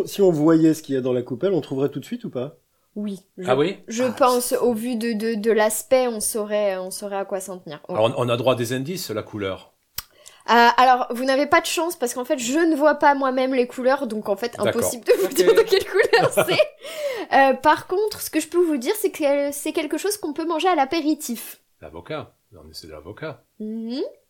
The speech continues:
Speaker 3: Il y a
Speaker 2: Non,
Speaker 3: de
Speaker 2: c'est pas de l'avocat.
Speaker 3: À l'apéritif ?
Speaker 2: Mais, ouais.
Speaker 1: Si c'est saucisson sec ?
Speaker 2: Ah, euh, oh bah non, quand même.
Speaker 3: Non, non, pas hacher du saucisson.
Speaker 2: Oh bah non, on va pas
Speaker 3: Et
Speaker 2: lâcher
Speaker 3: ça se
Speaker 2: comme
Speaker 3: mange,
Speaker 2: ça.
Speaker 3: euh, à, à
Speaker 2: Ça peut
Speaker 3: tartiner.
Speaker 2: se, oui, exactement. Là, je vous l'ai
Speaker 3: Ah.
Speaker 2: mis tout seul sur, euh, avec une petite cuillère, mais ça peut se tartiner, tout à
Speaker 3: Ah,
Speaker 2: fait.
Speaker 3: mais c'est,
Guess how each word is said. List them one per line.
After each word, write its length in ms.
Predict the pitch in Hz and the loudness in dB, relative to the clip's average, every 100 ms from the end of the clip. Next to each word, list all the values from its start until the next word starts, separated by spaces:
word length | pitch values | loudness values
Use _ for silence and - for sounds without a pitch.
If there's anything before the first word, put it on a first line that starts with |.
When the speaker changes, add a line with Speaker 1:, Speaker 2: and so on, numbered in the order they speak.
| _ | _
Speaker 3:
Il 120 | 233 | -10
y 60 | 240 | -4
a 40 | |
Speaker 2:
Non, 40 | 269 | -4
Speaker 3:
de 40 | |
Speaker 2:
c'est 160 | 359 349 | 0 0
pas 140 | 339 | 2
de 60 | 370 | 6
l'avocat. 560 | 359 320 311 233 180 - _ _ | 6 6 4 4 2 0 _ _
Speaker 3:
À 60 | 98 | -12
l'apéritif ? 640 | - 135 139 - 180 226 90 - | -6 -4 -4 -4 -6 -6 -12 -6
Speaker 2:
Mais, 60 | |
ouais. 180 | 240 240 - | -2 -2 -4
Speaker 1:
Si 260 | - 107 | -14 -10
c'est 80 | 107 | -10
saucisson 460 | 104 117 - 110 143 | -8 -10 -10 -12 -8
sec ? 300 | 247 277 - _ _ - | -6 -8 -12 _ _ -16
Speaker 2:
Ah, 280 | - - 208 | -14 -6 -2
euh, 100 | 208 | 0
oh 80 | - | -2
bah 160 | 175 175 | -2 -4
non, 120 | 330 381 | -6 -8
quand 120 | - | -10
même. 200 | 208 311 381 | -8 0 0
Speaker 3:
Non, 60 | 117 123 117 | 2 2 0
non, 60 | - | 0
pas 120 | - 90 | -4 -4
hacher 220 | 90 95 | -6 -12
du 100 | 80 | -16
saucisson. 580 | - - 135 - 220 - | -18 -14 -10 -4 -4 -4
Speaker 2:
Oh 140 | - | -10
bah 200 | 208 185 | -4 -2
non, 80 | 220 | -2
on 60 | 240 | -2
va 120 | 190 | -4
pas 120 | 190 | 0
Speaker 3:
Et 40 | 190 | 2
Speaker 2:
lâcher 100 | 143 | 2
Speaker 3:
ça 120 | 143 | 2
se 100 | - | 0
Speaker 2:
comme 100 | 143 | 2
Speaker 3:
mange, 160 | 147 277 | 4 6
Speaker 2:
ça. 40 | |
Speaker 3:
euh, 280 | 135 120 123 | 6 6 6
à, 200 | 117 135 | 4 2
à 40 | - | 4
Speaker 2:
Ça 80 | 277 | 4
peut 60 | 359 | 4
Speaker 3:
tartiner. 320 | 392 165 359 - | 2 4 4 2
Speaker 2:
se, 40 | |
oui, 220 | 254 277 240 - | 2 2 2 -4
exactement. 580 | 240 254 294 302 277 233 | -2 2 0 0 -4 0
Là, 140 | 233 | 0
je 80 | 254 | 0
vous 80 | 262 | 0
l'ai 100 | 285 | 0
Speaker 3:
Ah. 20 | 277 | 0
Speaker 2:
mis 60 | 269 | -2
tout 140 | 302 | -2
seul 260 | 302 330 311 | 0 2 2
sur, 200 | - 294 | 0 -4
euh, 240 | 277 269 240 | -2 0 2
avec 320 | 247 240 240 | 2 0 -4
une 140 | 277 | -8
petite 180 | 262 269 | -8 -10
cuillère, 340 | - 269 269 311 | -10 -4 -2 -2
mais 100 | 294 | -4
ça 160 | 277 | -4
peut 100 | 254 | -6
se 100 | 262 | -8
tartiner, 520 | - 277 - 294 233 196 | -6 -6 -6 -8 -8 -8
tout 100 | 240 | -4
à 40 | 147 135 | -2 0
Speaker 3:
Ah, 20 | |
Speaker 2:
fait. 80 | - | -2
Speaker 3:
mais 100 | 117 | -4
c'est, 180 | 104 - | -4 -4